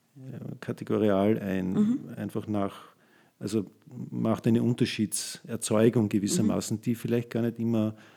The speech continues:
Speaker 1: sinnvoll ist, weil, ähm,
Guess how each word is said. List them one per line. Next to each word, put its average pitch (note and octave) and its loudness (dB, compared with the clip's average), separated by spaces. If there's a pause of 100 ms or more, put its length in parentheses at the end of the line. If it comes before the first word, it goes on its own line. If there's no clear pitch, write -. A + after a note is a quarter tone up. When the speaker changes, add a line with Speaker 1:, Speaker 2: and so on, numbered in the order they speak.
(460)
Speaker 1:
sinnvoll B2+ 2
ist, G#2 -2
weil, G2+ 2
ähm, G2+ -4